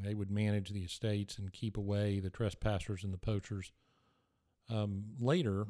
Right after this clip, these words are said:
in the seventeen hundreds, in the United States, uh,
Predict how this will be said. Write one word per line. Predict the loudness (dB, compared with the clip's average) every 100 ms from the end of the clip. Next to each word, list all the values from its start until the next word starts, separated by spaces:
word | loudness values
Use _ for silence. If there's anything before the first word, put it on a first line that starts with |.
| -6 -18 -20 -20 -4
in | 2 4
the | 4
seventeen | 4 4 4 2 0
hundreds, | 2 0 0 -2 -6 -12 -16 _ _ _
in | 6 8
the |
United | 8 6 6 4 0
States, | -2 0 0 -2 -8 -16 _ _ _ _ _ _
uh, | -8